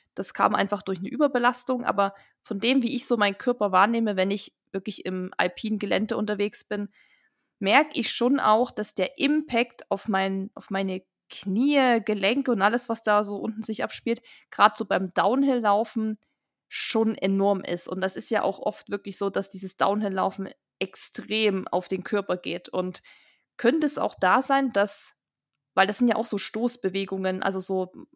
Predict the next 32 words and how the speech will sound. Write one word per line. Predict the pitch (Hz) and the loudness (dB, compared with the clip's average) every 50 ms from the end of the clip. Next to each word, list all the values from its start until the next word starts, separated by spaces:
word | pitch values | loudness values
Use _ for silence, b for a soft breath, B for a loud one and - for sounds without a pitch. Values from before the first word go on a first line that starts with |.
| _ _ _ | _ _ _
also | 202 185 196 | -10 -10 -4
du | 175 196 | 2 2
hattest | 190 202 - | 2 2 0
vor | - - | -6 -6
uns | 214 208 | -4 -2
auch | 208 196 | -2 -2
noch | 214 202 | -2 -4
die | - 202 190 | -4 -2 -2
Richtungswechsel | 226 247 - - 226 214 - - 202 202 - - - - | -2 0 0 -2 -2 -2 -4 -2 -4 -4 -2 -4 -2 0
angesprochen, | - - 196 185 202 - - - 196 208 190 | 0 0 0 0 -6 -6 -6 -6 -6 -4 -6
das | 185 - | -4 -4
hat | 208 202 - | -4 -2 -2
man | 196 190 190 | -2 -2 0
ja | 190 214 | -2 -2
auch | 208 214 - | -2 -4 -4
oft | - - 208 196 - - _ | -2 -2 -2 -2 -2 -6 _
dann | 202 196 190 190 196 | -4 -4 -2 -2 -2
links, | 202 220 220 208 - - - | -2 -2 -2 -2 -4 -4 -2
rechts, | 220 214 208 202 - - - - | 0 0 0 -2 -6 -8 -2 -2
hoch, | 226 208 - | -2 -2 0
runter. | 226 214 220 202 220 208 202 202 202 B B B B B B B B B B _ | -2 -2 0 0 0 2 2 0 0 B B B B B B B B B B _
Könnte | - 240 269 302 | 4 4 4 6
das | 269 247 240 - - | 4 4 2 4 0
auch | 208 220 - | 0 0 0
bei | - - 202 196 196 190 190 - _ | 4 6 6 8 8 6 2 -2 _
Trailläufern | - - - 185 196 220 254 254 240 240 240 240 233 220 214 | -6 4 4 6 6 6 4 4 4 2 2 2 -2 -4 -2
quasi | - - 196 190 196 - 196 190 190 185 _ _ _ _ _ _ _ _ _ _ _ _ _ | 0 4 4 4 4 2 -2 -4 -4 -6 _ _ _ _ _ _ _ _ _ _ _ _ _
öfter | - 202 247 - - - 339 320 - | 4 4 4 4 2 4 4 4 6
auftreten, | 262 294 285 - - - 247 262 262 - | 4 2 0 -2 -2 0 0 0 0 -4
vielleicht | 247 - 214 202 226 220 - _ | -10 -4 -2 -2 -2 -2 -2 _
als | - 208 208 - - - - _ _ _ _ _ _ _ _ | -2 -2 -2 -4 -8 -10 -10 _ _ _ _ _ _ _ _
rein | - 190 175 175 220 262 262 | -4 2 6 6 6 6 4